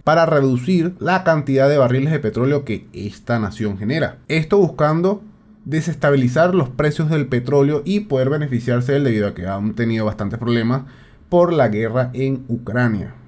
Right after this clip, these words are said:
Sin embargo, y como lo comentaba nuestro C E O o nuestro fundador también en su canal de YouTube, Daniel Muti,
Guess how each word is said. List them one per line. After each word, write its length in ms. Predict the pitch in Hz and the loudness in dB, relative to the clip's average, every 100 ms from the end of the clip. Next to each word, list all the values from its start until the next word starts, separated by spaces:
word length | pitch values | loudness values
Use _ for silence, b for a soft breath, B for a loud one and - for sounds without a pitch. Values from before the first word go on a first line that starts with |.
| - | -4
Sin 180 | 190 170 | 2 2
embargo, 400 | 147 190 196 170 | 4 4 4 2
y 60 | |
como 200 | 139 131 | 2 2
lo 100 | 127 | 2
comentaba 400 | 123 113 110 156 | 0 -2 0 2
nuestro 260 | 156 123 107 | 2 -2 -2
C 200 | - 151 | 0 4
E 20 | |
O 100 | 170 | 4
o 220 | 151 127 | 4 2
nuestro 260 | 98 98 95 | -2 -6 -6
fundador 400 | 104 95 107 127 | -4 -2 -2 0
también 300 | 131 131 139 | -2 -2 -2
en 120 | 143 156 | 2 2
su 140 | 156 | 2
canal 240 | 135 131 | 0 2
de 100 | 143 | 0
YouTube, 380 | 151 143 151 143 | 0 0 0 2
Daniel 240 | 120 107 120 | 2 2 2
Muti, 420 | 143 117 143 | 2 0 -2